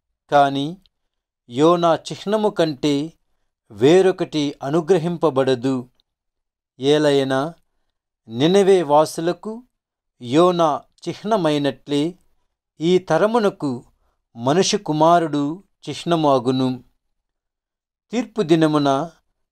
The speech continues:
దక్షిణ దేశపు రాణి వీరి ఎదుట నిలచి వీరిని ఖండించును. ఏలయనా, ఆమె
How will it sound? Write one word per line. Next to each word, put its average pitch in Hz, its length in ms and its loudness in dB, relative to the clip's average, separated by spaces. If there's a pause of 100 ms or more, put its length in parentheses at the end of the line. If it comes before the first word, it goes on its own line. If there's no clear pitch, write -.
(220)
దక్షిణ 156 520 0
దేశపు 202 500 0
రాణి 151 520 0 (680)
వీరి 151 340 0
ఎదుట 170 380 0 (260)
నిలచి 156 600 -2 (500)
వీరిని 151 680 2 (140)
ఖండించును. 143 840 -2 (840)
ఏలయనా, 143 680 2 (680)
ఆమె 139 480 0